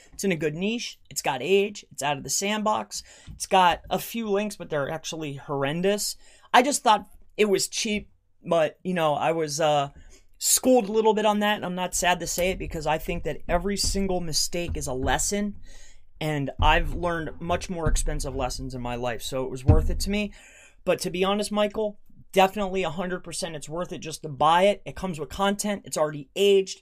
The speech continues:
It's in authority mode, as Diggity would say. I like that term. That's why I use it. Um, but yeah. So, Hacker World, need you digital marketing-based AdWords video for profit.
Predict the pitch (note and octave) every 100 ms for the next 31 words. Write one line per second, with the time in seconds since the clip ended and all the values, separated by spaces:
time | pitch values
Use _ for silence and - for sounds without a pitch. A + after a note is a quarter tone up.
0 | - D#3+ - - - - - F3+ E3 -
1 | G3 G3 F#3+ F#3+ F3+ F#3+ E3 C#3+ C#3+ -
2 | C#3+ D#3+ G3 F#3+ G3 F#3 - G3 F#3+ F#3
3 | _ _ - D3+ D3+ D3+ D3+ - F3 E3
4 | C#3+ C#3 B2+ B2+ D#3+ E3+ G3+ - - -
5 | - - - - - - - D3 D3+ C3+
6 | B2 A#2+ - D3+ C#3 D#3+ B2 - - -
7 | - - - - - - A#3 D3+ G3+ A#3+
8 | G#3 G#3+ G#3+ C#3+ - - - - F#3+ A#3
9 | G#3+ G3 D#3+ E3+ G#3 A3+ A3 G#3 - F3
10 | F3 G#3 F#3+ G3 D3 E3 F3+ - D#3+ E3
11 | E3+ D#3+ C#3 D#3 E3+ D#3 D#3 - C#3+ -
12 | - D#3+ D3 C#3 - A#2+